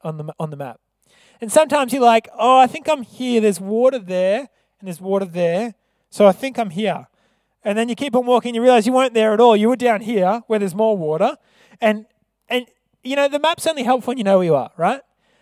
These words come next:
The Holy Spirit's not like a map. The old covenant was like a map. Here's a map of, you know, the culture of the kingdom.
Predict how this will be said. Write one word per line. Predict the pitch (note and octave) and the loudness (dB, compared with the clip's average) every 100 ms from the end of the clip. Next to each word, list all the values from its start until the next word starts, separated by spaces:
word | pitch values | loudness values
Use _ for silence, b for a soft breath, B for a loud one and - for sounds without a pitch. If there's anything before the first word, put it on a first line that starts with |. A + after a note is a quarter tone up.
| _ - | _ -8
The | A#3+ | -2
Holy | C#4 D4 | 0 0
Spirit's | B3+ C4+ A3+ G#3+ | -4 -6 -6 -6
not | F3 | -8
like | E3 | -8
a | D#3 | -10
map. | B2+ - _ _ _ _ - | -14 -16 _ _ _ _ -4
The | A#3 | 2
old | C4 C4 | 2 2
covenant | - A3+ G#3 F3+ | -2 -6 -6 -10
was | E3+ | -4
like | E3+ E3 | -4 -4
a | |
map. | D3+ B2 - _ _ | -10 -12 -14 _ _
Here's | A#3+ A3 | -10 -6
a | |
map | G#3 G#3+ A#3 _ _ _ _ _ _ _ _ _ _ | -4 -4 -6 _ _ _ _ _ _ _ _ _ _
of, | G#3+ G3 F3 - _ _ _ - | 2 2 0 -18 _ _ _ -12
you | F#3+ | -4
know, | F#3+ | -4
the | F#3+ | 0
culture | G3+ G3 G3+ | 2 2 -4
of | F3+ | -10
the | |
kingdom. | F3 F#3+ F#3+ A3 | -10 -8 -6 -8